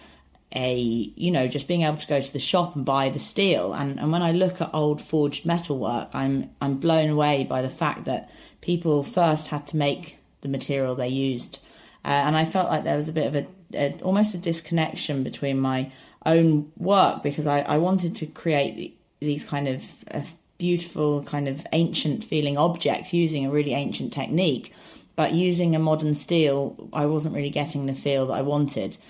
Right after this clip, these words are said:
So I, I started doing some research into, um, a process called smelting, which is the extraction of, um, the iron from an ore. Uh, and an ore would be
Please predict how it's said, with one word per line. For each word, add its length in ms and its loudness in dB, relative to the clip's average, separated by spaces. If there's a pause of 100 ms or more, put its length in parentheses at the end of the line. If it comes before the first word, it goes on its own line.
(320)
So 600 4 (160)
I, 720 2 (100)
I 120 0
started 400 0
doing 180 2
some 120 -2
research 480 -2
into, 640 -2
um, 300 -4
a 60 -2
process 480 -6
called 200 -10
smelting, 640 2
which 220 -6
is 160 -6
the 300 -2
extraction 680 -6
of, 300 -2 (460)
um, 500 -2 (240)
the 220 0
iron 420 4
from 360 2
an 100 0
ore. 440 2 (360)
Uh, 320 -4
and 100 0
an 100 2
ore 300 2
would 180 -4
be 320 -2